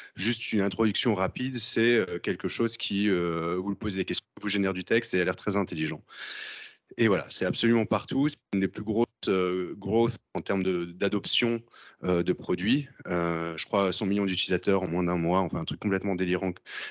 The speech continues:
qui surpasse Meta, euh, plein d'autres trucs. Donc c'est vraiment une grosse révolution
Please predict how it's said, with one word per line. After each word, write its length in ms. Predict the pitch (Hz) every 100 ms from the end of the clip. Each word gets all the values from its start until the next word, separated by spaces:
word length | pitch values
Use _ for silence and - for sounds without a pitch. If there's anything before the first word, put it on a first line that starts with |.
| - -
qui 180 | 180
surpasse 540 | 156 - - 92 90 -
Meta, 600 | 82 82 85 85 82 82 -
euh, 400 | 71 67 90 85
plein 180 | - 85
d'autres 180 | 76 -
trucs. 200 | 120 - - - -
Donc 100 | 95
c'est 100 | -
vraiment 240 | 92 104 110
une 60 |
grosse 260 | 92 117 -
révolution 680 | 113 98 98 - - 135